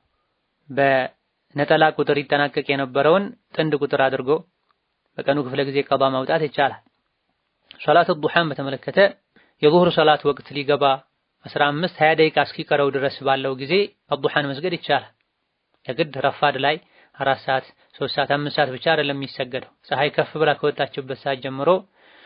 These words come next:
የዙህር ሶላት ወቅት ሊገባ አስራ አምስት ሃያ ደቂቃ እስኪቀረው ድረስ ባለው ጊዜ አዱሃን መስገድ ይቻላል። በቋሚነት አዱሃ ሶላትን የሚሰግድ ሰው በወቅቱ መስገድ ያልቻለ ያለፈው ሰው ኋላ ላይ ቀዷ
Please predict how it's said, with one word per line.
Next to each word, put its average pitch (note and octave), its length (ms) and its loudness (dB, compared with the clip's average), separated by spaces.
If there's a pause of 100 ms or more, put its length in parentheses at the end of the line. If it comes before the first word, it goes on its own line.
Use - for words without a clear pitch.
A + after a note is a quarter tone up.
(240)
የዙህር D#3 320 4
ሶላት C#3+ 320 2
ወቅት C#3+ 220 -8
ሊገባ C#3 340 -4 (280)
አስራ - 220 -8
አምስት C#3+ 260 -4
ሃያ D3+ 140 2
ደቂቃ C#3+ 200 0
እስኪቀረው D#3 500 -2
ድረስ C3+ 260 -4
ባለው C3 280 -2
ጊዜ B2+ 160 -6 (540)
አዱሃን C3+ 380 -6
መስገድ C3+ 260 -6
ይቻላል። C#3 400 -4 (920)
በቋሚነት F3 540 2
አዱሃ D3+ 240 -4 (100)
ሶላትን C#3+ 380 -2
የሚሰግድ C3+ 380 -8
ሰው F#3+ 180 0 (440)
በወቅቱ E3+ 440 2
መስገድ C#3+ 300 -2
ያልቻለ C#3 400 0 (200)
ያለፈው C#3 420 -4
ሰው G3 160 2 (680)
ኋላ D#3 220 4
ላይ D#3+ 140 4
ቀዷ D3+ 200 0